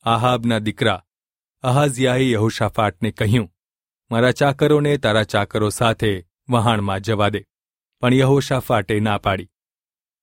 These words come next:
યહોશાફાટ તેના પિતૃઓ સાથે ઊંઘી ગયો અને તેને તેના પિતૃઓ સાથે દાઉદ નગરમાં દફનાવવામાં આવ્યો. તેના પછી તેની જગ્યાએ તેનો પુત્ર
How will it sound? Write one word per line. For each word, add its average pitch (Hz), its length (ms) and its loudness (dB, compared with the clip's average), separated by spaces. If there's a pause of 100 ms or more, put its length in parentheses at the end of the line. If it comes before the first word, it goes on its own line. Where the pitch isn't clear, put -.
(120)
યહોશાફાટ 147 680 2
તેના 117 220 0
પિતૃઓ 117 440 0
સાથે 110 360 -2
ઊંઘી 107 320 -2
ગયો 98 300 -6 (360)
અને 120 200 2
તેને 139 300 2
તેના 135 240 0
પિતૃઓ 120 460 0
સાથે 107 560 -2 (280)
દાઉદ 135 340 2
નગરમાં 113 520 2
દફનાવવામાં 104 680 0
આવ્યો. 98 300 -2 (480)
તેના 131 240 2
પછી 143 280 0
તેની 120 260 2
જગ્યાએ 113 420 0
તેનો 104 280 -2
પુત્ર 113 520 -2